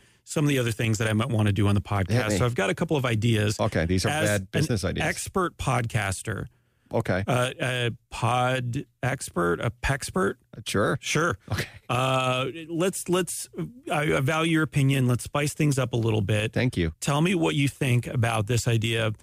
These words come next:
Speaker 1: I call it jingleberries.
Speaker 2: Okay.
Speaker 1: I say the name of a company, organization, maybe a feeling or a theme park ride, and the guest then has to make up a jingle on the spot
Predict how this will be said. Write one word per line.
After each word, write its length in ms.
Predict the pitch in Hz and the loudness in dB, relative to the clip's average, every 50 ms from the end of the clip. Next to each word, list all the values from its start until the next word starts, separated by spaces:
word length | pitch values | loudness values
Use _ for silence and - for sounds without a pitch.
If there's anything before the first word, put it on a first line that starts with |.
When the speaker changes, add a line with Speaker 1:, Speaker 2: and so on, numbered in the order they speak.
| _ _ _ _ _ | _ _ _ _ _
Speaker 1:
I 80 | 127 120 | -4 -4
call 260 | - - 151 151 151 | -2 0 0 0 0
it 120 | 151 151 | 0 -2
jingleberries. 880 | 120 - 156 156 147 147 135 113 - 104 101 - - - - - - - | -2 0 2 2 2 2 2 0 0 -2 -4 -4 -6 -8 -10 -12 -6 -2
Speaker 2:
Okay. 380 | 113 107 98 113 104 98 98 101 - _ _ _ _ _ - | -2 0 2 2 2 2 0 0 -4 _ _ _ _ _ -4
Speaker 1:
I 160 | 139 131 160 | -2 -2 0
say 220 | - - 196 190 | 0 0 0 2
the 100 | 190 196 | 2 2
name 180 | 190 175 175 170 | 2 2 2 2
of 120 | 160 139 | 2 2
a 40 | 131 | 0
company, 600 | - - - 147 147 135 - 151 151 156 151 151 | 0 0 0 0 0 2 2 2 2 2 2 0
organization, 1120 | - 123 123 131 127 139 139 123 117 127 123 131 131 - - 139 131 135 131 127 123 117 113 | 0 0 0 2 2 2 2 2 2 0 0 0 -2 0 0 0 2 2 4 4 4 4 2
maybe 220 | 123 131 131 151 | 2 2 2 0
a 40 | 139 | 0
feeling 640 | - - - 147 135 139 143 139 143 143 143 139 135 123 | -2 -2 -2 0 2 2 4 4 2 2 2 2 2 2
or 100 | 113 107 | 2 0
a 40 | 104 | 0
theme 240 | - - 135 131 120 | 0 0 0 0 0
park 260 | - 127 113 104 - | 0 0 0 0 0
ride, 300 | 123 113 110 110 113 107 - - _ _ _ _ - _ | -2 0 0 -2 -4 -6 -8 -14 _ _ _ _ -10 _
and 140 | 135 127 123 | 0 2 2
the 80 | 127 123 | 2 2
guest 460 | 113 127 151 160 170 165 - - - | 0 0 0 0 0 -2 -4 -4 -2
then 180 | 135 139 135 | -2 0 2
has 260 | 127 120 123 123 120 - | 2 2 2 0 0 0
to 80 | - 120 | 2 4
make 300 | 113 113 117 113 - 120 | 4 4 2 2 0 0
up 260 | 113 113 113 - - - | -2 -2 -2 -4 -4 -4
a 80 | - 113 | -4 -2
jingle 480 | 101 110 113 127 127 123 120 113 - - | -2 -2 0 2 2 2 2 2 0 0
on 220 | 120 113 113 127 | 0 2 2 4
the 80 | 127 120 | 2 2
spot 520 | - - - - 151 123 104 107 107 - | 0 -2 -2 -2 -2 0 -2 -2 -4 -6